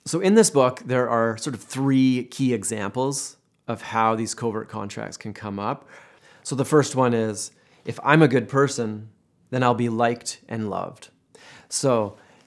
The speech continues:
if we kinda decide on our own what a good person means, and then we do that, and we expect the people in our lives to recognize that, love us, accept us, and like us, simply because we're doing what we think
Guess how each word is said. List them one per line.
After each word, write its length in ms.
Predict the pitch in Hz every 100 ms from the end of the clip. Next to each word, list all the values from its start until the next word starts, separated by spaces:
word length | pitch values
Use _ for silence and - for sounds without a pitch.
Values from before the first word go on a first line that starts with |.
| -
if 140 | -
we 120 | 147
kinda 220 | 147 139
decide 380 | 117 120 139 120
on 80 | 120
our 120 | 110
own 240 | 120 123 117
what 120 | 110
a 60 |
good 500 | 95 92 135 123 98
person 520 | - 139 151 - 113 107
means, 580 | 127 117 104 107 104
and 180 | - 117
then 160 | 113 107
we 160 | 104
do 320 | 101 104 151 127
that, 340 | 104 95 - _ _
and 200 | 110 110
we 160 | 113
expect 720 | 113 - - 131 113 - - - -
the 80 |
people 360 | 113 127 120 117
in 80 | 110
our 180 | 107 107
lives 640 | 113 113 104 101 - - - _ _
to 460 | - - 107 101 101
recognize 460 | 127 123 117 117 107
that, 280 | 104 - -
love 320 | 123 120 120
us, 340 | 120 113 - - _
accept 540 | - - - 113 - 120
us, 320 | 110 - - _
and 220 | 107 104
like 280 | 104 110 -
us, 280 | - - - _
simply 400 | - 135 120 123
because 600 | 113 - 117 113 101 - _ _ _ _
we're 160 | 113 107
doing 600 | 107 120 113 107 101 98 _ -
what 180 | 104
we 280 | 117 107 123
think 540 | 120 - 110 104 -